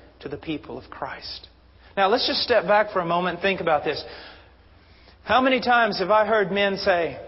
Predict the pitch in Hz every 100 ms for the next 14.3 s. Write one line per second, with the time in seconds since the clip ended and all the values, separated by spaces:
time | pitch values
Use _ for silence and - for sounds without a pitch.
0 | - - 185 220 226 233 208 151 214 180
1 | 131 - - 233 262 262 240 254 233 226
2 | 240 233 208 - 240 240 233 - - -
3 | - - - _ _ _ _ _ _ -
4 | _ _ - 277 294 262 240 - 262 262
5 | 254 254 247 247 220 185 254 233 233 247
6 | 226 240 233 208 190 277 240 233 277 -
7 | 214 196 233 233 226 233 170 220 226 220
8 | 196 175 - - - - - - _ _
9 | - 208 254 262 254 285 262 208 240 240
10 | 247 233 233 190 233 240 233 240 208 156
11 | - - - - - - - 294 311 294
12 | 269 269 240 226 262 262 262 233 254 294
13 | 294 277 269 262 269 233 262 254 247 262
14 | 247 -